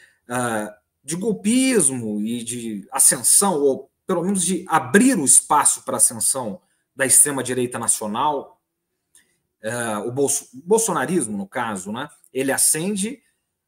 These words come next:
eh, após e pela terra arrasada que deixa claramente, eh,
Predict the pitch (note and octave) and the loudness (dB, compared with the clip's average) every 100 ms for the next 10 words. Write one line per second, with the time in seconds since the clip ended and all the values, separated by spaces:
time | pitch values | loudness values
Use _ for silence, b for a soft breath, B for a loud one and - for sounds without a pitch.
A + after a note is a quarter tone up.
0 | - D3+ D#3 - - G3+ G#3 - - - | -4 0 0 -4 2 4 6 6 6 4
1 | - - _ B2 F3 E3 - F3+ F3 D#3+ | 0 -6 _ -2 2 2 4 4 4 2
2 | C#3 C3 A#2+ D3+ E3+ D3+ G#2 F2+ _ _ | -2 -2 0 0 0 -2 -8 -12 _ _
3 | _ _ _ C3+ A#2+ B2 A#2 G#2+ - A2 | _ _ _ -10 -4 -2 -2 -2 -6 -6
4 | G2+ F#2 F#2 _ _ _ - C#3 C3+ A#2 | -8 -8 -12 _ _ _ -2 0 2 0
5 | A#2 A#2 G#2+ - G2+ E2 _ _ _ A#2+ | -4 -6 -6 -6 -8 -14 _ _ _ -10